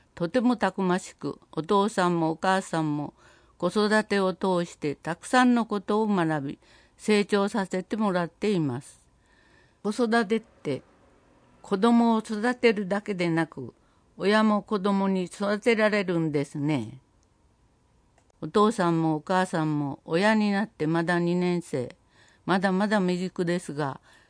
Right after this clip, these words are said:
それでも子供はしっかりと成長してくれています。子供の生命力はすごい。自分で何もできなかった赤ちゃんが自分の力で歩き、言葉を覚え、ご飯を食べ、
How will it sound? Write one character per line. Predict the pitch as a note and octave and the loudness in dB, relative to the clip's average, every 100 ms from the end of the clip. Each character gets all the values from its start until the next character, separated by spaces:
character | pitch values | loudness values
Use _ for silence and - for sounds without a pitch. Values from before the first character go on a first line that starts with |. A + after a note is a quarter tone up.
| _ | _
そ | - G3+ | -8 -2
れ | A3 | 0
で | F#3+ | 2
も | G#3 G3+ | 2 0
子 | - F3+ | -2 -4
供 | F#3+ F#3 | 0 2
は | F3+ F#3 | 2 0
し | - F#3 | -6 -12
っ | |
か | - A#3 | -2 0
り | A#3 | 2
と | A#3 G3 | 0 -4
成 | G3 F3+ F#3 | -2 -4 -4
長 | - F#3 | -2 -4
し | G3 | -2
て | E3+ | -6
く | D#3+ E3+ | -6 -4
れ | E3+ | -4
て | D#3+ | -4
い | F3+ | -2
ま | D#3+ A#2+ | -2 -4
す。 | A#2 - _ _ _ _ _ _ _ | -8 -16 _ _ _ _ _ _ _
子 | - F3+ | -8 -2
供 | G3+ G3+ | 2 2
の | G3 G3+ | 4 2
生 | A3+ A3 | 2 2
命 | G#3+ G#3+ | 2 2
力 | F#3 F3+ - | -2 -6 -4
は | D#3+ E3+ | -4 -4
す | - | -6
ご | E3+ F#3 | -2 0
い。 | B2+ - _ _ _ _ _ _ _ | 0 -4 _ _ _ _ _ _ _
自 | D3+ E3+ | -6 -2
分 | F#3+ G#3 G3 | 2 2 2
で | F#3 F3+ | 2 0
何 | F3+ F#3+ A#3 | 0 2 4
も | A#3+ G#3 | 4 2
で | F#3 | -2
き | F#3 | -2
な | G3 G#3 | -2 -2
か | G3 | -4
っ | G3+ | -6
た | E3+ | -2
赤 | E3+ F3+ | -2 -2
ち | F#3 F3 | -4 -2
ゃ | |
ん | D#3 C#3+ | -2 -2
が | C3+ - _ _ _ - | -6 -10 _ _ _ -10
自 | D3+ | -6
分 | E3+ G#3 G#3 | 0 2 2
の | G#3 | 2
力 | - - G3+ F#3+ | -2 -2 0 0
で | E3+ F3 | 0 0
歩 | D#3+ D3+ D3 | -2 -2 -8
き、 | - - - _ _ - | -12 -16 -16 _ _ -12
言 | - F3 A3 | -8 0 0
葉 | F#3 F#3 | 4 2
を | D3 C3 | 2 0
覚 | C#3+ D3 | -2 -4
え、 | B2 - _ | -4 -10 _
ご | D3 D#3 | -4 -2
飯 | G3+ F#3+ F#3+ | 0 0 2
を | F3+ | 0
食 | E3+ E3 | -2 -4
べ、 | D3 D3+ | -4 -8